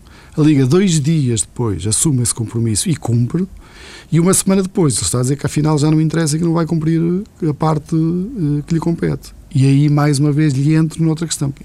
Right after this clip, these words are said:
é a fis-, a asfixia da Liga. Portanto, não é natural que depois de ter sa-, sido lançado o repto à Liga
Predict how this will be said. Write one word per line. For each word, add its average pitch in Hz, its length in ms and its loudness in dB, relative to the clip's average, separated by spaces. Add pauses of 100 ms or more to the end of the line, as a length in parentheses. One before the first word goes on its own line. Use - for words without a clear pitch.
é - 40 -4
a - 40 -6
fis-, - 400 -4
a 165 80 -4
asfixia 139 580 -2
da 143 120 0
Liga. 147 240 -2 (1000)
Portanto, - 440 -4 (640)
não 135 340 4
é 156 100 4
natural 117 540 -2 (120)
que - 60 -20
depois 147 260 0
de 143 60 -10
ter 147 100 0
sa-, 135 240 0 (160)
sido 170 300 0
lançado 139 400 -2
o - 20 -8
repto 147 340 -4
à 127 80 0
Liga 110 340 -8